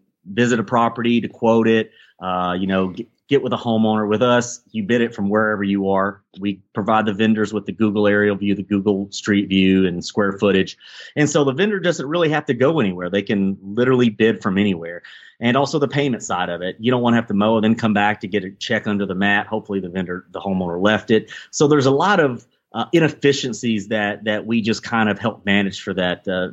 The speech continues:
that vendor. And so we knew that, hey, if we make the platform valuable enough,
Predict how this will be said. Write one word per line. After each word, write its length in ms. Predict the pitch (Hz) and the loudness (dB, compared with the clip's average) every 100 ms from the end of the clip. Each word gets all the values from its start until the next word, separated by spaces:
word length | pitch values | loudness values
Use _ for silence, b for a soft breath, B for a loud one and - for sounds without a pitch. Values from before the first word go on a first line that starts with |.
| 90 | -2
that 240 | 95 - | -2 -2
vendor. 440 | 95 104 92 85 - B B | 2 2 2 -2 -6 B B
And 140 | - 117 | -2 2
so 100 | 139 | 4
we 160 | 139 | 4
knew 240 | 139 131 135 | 4 4 4
that, 160 | 120 | 2
hey, 200 | 104 113 | 0 -2
if 100 | 101 | -2
we 100 | 120 | -4
make 240 | 135 127 123 | -2 -2 -4
the 80 | 101 | -10
platform 580 | - 123 - 123 110 | -4 -4 -4 -4 -4
valuable 480 | 98 104 107 120 139 | -2 0 0 0 0
enough, 360 | 139 147 147 | 0 0 -2